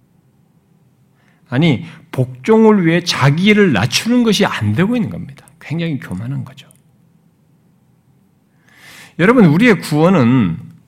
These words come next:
목사가 있든 없든 바뀌든 어떠하든 마지막 결승점에 우리가 이르러야 할, 그 구원에 이르-, 이르러서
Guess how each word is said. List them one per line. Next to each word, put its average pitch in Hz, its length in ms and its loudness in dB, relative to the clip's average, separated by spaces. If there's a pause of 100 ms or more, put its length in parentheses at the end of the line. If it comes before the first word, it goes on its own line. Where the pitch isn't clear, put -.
목사가 214 460 -2
있든 165 280 -2
없든 135 560 0
바뀌든 131 720 -4
어떠하든 101 920 -8 (680)
마지막 185 760 -2
결승점에 196 1400 -6 (800)
우리가 160 360 -2
이르러야 165 600 2
할, 180 260 0
그 151 140 -8
구원에 170 460 -2
이르-, 170 220 -4
이르러서 165 600 -4